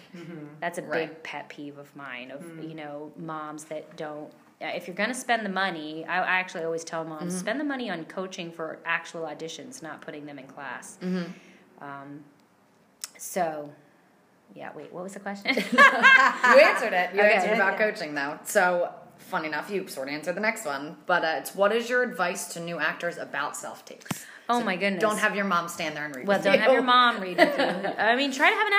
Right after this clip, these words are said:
Speaker 2: actor read with you, you
Speaker 3: Mm-hmm.
Speaker 2: know? The bet-, a lot of times people that are watching these, they don't have a lot of imagination. They
Speaker 3: Mm-hmm.
Speaker 2: don't wanna go, "Well, now she would be great if she was wearing the right thing and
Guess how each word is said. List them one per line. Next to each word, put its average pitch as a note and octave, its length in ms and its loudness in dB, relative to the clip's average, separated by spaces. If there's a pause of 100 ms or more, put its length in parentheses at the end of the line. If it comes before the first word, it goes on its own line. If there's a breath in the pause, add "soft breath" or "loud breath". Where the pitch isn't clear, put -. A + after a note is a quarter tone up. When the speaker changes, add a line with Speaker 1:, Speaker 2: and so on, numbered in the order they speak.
Speaker 2:
actor E4 200 -4
read G3 180 -2
with F3+ 180 -8
you, D3+ 220 -6
you B2 120 -8
Speaker 3:
Mm-hmm. E3+ 60 -2
Speaker 2:
know? G3 220 0
The G3 140 -2
bet-, C4 280 4 (800 loud breath)
a G#3 40 -16
lot A3 200 -10
of D4 60 -12
times G#3+ 460 -8
people F#3 840 -6
that F3 100 -6
are E3+ 120 -4
watching D#3 460 -8
these, C#3+ 280 -16
they C#3+ 240 -16
don't D3 340 -10
have D#3+ 140 -12
a D3+ 40 -12
lot C#3 200 -8
of D3 80 -14
imagination. - 760 -16
They G3+ 200 -2
Speaker 3:
Mm-hmm. F#3+ 100 -2
Speaker 2:
don't F3+ 360 -4
wanna F#3+ 240 -6
go, F3 180 -2
"Well, F3 180 -4
now G3 140 -8
she B3+ 220 -12
would F4+ 160 -8
be G3 100 -10
great E3+ 460 -8
if G3+ 540 -4 (480 loud breath)
she - 180 -8
was F3 180 -6
wearing G#3 300 -4
the E3 80 -6
right D#3+ 240 -8
thing D#3 460 -10 (280 loud breath)
and E3 340 -6